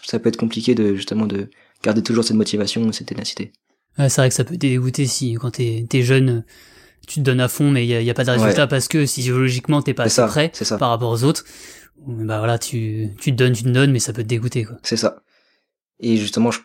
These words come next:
Speaker 1: pense que quand t'es un peu plus âgé, tu peux comprendre que même s'il y a pas de résultat, ça va venir au bout d'un,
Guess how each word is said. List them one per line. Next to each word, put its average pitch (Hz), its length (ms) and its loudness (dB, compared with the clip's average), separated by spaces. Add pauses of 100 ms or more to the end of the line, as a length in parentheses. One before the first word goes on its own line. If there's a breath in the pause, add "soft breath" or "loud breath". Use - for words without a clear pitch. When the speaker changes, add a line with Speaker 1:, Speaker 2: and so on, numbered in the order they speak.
Speaker 1:
pense 139 160 2
que 127 80 2
quand 120 160 0
t'es 113 100 0
un 107 80 0
peu 113 100 -2
plus 110 220 -2
âgé, 120 300 2
tu - 120 -12
peux 120 120 -6
comprendre 123 380 0
que - 100 -2
même 127 160 4
s'il - 80 -4
y - 20 4
a 117 40 2
pas 123 100 4
de 120 60 2
résultat, 113 320 2
ça 120 120 0
va 107 60 2
venir 107 160 2
au 107 40 0
bout 104 100 -2
d'un, 98 360 -4